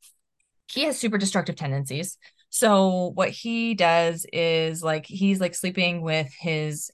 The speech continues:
ex-girlfriend's best friend, but he also gambles a lot and smokes and drinks, but he's trying really hard to keep his brother from doing any of these things. And then his stepdad dies suddenly.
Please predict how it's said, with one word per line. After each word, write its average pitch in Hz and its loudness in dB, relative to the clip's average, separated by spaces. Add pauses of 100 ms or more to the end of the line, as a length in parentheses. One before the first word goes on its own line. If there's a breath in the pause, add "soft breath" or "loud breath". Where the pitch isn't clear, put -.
ex-girlfriend's 160 -2
best 151 -2
friend, 160 -4 (340 soft breath)
but 185 -4
he 175 2
also 151 -2
gambles 240 0
a 233 0
lot 220 4
and 160 -6
smokes 226 0
and 190 -2
drinks, 208 0
but 180 -10
he's 165 -6
trying 196 2
really 185 2
hard 165 2
to 180 -8
keep 175 -8
his 143 -6
brother 151 0
from 240 -6
doing 254 -2
any 262 0
of 262 -4
these 269 -8
things. 294 -6 (340 loud breath)
And 214 0
then 190 4
his 175 0
stepdad 165 0
dies 147 0
suddenly. 107 -6